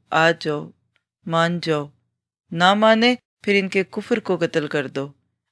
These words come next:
अगर काफिर के सर में है तो काफिर के सर कलम होगा, लेकिन इस्लाम सर को काटने की बजाय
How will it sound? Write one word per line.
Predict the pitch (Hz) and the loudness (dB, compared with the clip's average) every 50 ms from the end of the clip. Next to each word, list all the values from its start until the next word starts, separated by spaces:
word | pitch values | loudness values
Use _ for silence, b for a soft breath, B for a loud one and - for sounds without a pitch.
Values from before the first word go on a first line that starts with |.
| _ - | _ -6
अगर | 170 160 175 170 | -2 0 0 0
काफिर | - - 151 165 160 - 185 185 | 2 2 2 2 2 0 -4 -2
के | - 196 190 | -2 -2 0
सर | - 196 190 185 190 | 2 2 2 2 2
में | 196 208 | 0 2
है | 208 202 | 2 2
तो | 196 - 208 190 | 2 0 -2 0
काफिर | - 175 170 165 - 208 208 | 2 2 2 2 0 -2 0
के | - 214 208 | 0 0 -2
सर | 202 - 190 165 165 | 0 0 0 0 0
कलम | - 170 156 156 156 151 | 0 -2 -2 0 -2 -4
होगा, | 151 147 139 135 139 147 147 _ _ _ _ _ _ - | -4 -6 -6 -8 -10 -12 -12 _ _ _ _ _ _ -2
लेकिन | 180 190 185 - 202 190 | 0 0 0 -2 -4 -4
इस्लाम | 190 180 - - 180 175 170 175 175 180 185 190 185 - | -4 -6 -6 -4 0 2 4 4 2 2 -2 -4 -10 -6
सर | _ - 185 190 | _ -2 0 0
को | 190 - 208 196 - | -2 -2 -4 -4 -2
काटने | - 180 156 160 156 185 170 196 202 | 2 2 2 2 0 -2 -4 -4 -4
की | 185 - 214 196 | -4 -4 -4 -2
बजाय | 190 202 180 208 208 214 214 | -2 0 2 2 2 2 0